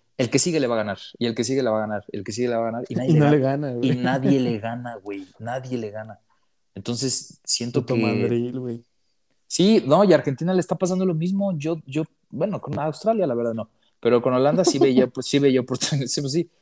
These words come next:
Speaker 1: sí veía oportunidades de que le ganara. Croacia también veo oportun-, oportunidades. Y si no le gana a Croacia, güey, va, va a pasar lo mismo. O sea, va, va a ser la misma historia de que el que sigue le va a ganar. Y es cuando más se agrandan ese tipo de equipos. Y es cuando juegan partidos así de cardíacos como los que llegó a jugar, por ejemplo, el Madrid,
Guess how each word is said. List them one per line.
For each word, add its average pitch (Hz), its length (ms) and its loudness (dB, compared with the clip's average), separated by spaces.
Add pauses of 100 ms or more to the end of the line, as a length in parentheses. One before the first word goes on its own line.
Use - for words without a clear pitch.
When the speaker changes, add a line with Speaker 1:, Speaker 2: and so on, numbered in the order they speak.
Speaker 1:
sí - 160 -2
veía 147 160 6
oportunidades 110 420 -2
de 104 80 -4
que 92 120 -6
le 90 100 -4
ganara. 92 400 -4 (480)
Croacia 123 420 2
también 123 320 -2
veo 135 160 2
oportun-, 104 540 -6
oportunidades. 104 680 -4
Y 131 80 -2
si 113 140 0
no 131 100 -2
le 170 100 0
gana 160 160 -4
a 139 40 -8
Croacia, 131 460 -4
güey, 127 240 0
va, 139 180 4
va 143 240 0
a 139 80 -4
pasar 139 240 0
lo 139 100 -2
mismo. 131 340 -8 (560)
O 104 80 -8
sea, 110 140 0
va, 127 160 4
va 123 200 0
a 123 40 0
ser 127 140 0
la 123 100 2
misma 117 260 -4
historia 113 380 0
de 95 100 0
que 104 140 -2
el 98 100 -2
que 110 120 -2
sigue 127 260 2
le 123 100 4
va 113 80 2
a 113 120 0
ganar. 110 240 -4
Y 123 80 0
es 123 100 0
cuando 135 260 -2
más 123 440 -6 (420)
se - 160 0
agrandan 113 540 2
ese 110 160 -6
tipo 113 200 -2
de 101 60 -2
equipos. 101 380 -6
Y 123 80 2
es 120 80 -4
cuando 139 240 0
juegan 120 320 -2
partidos 113 480 -4
así 113 240 -4
de 120 140 -2
cardíacos 104 500 -4
como 92 180 -10
los 92 160 -6
que - 100 -10
llegó 95 160 -2
a 104 40 -2
jugar, 104 200 -2
por 101 120 -8
ejemplo, 101 200 -8
el 95 60 -6
Madrid, 98 380 -4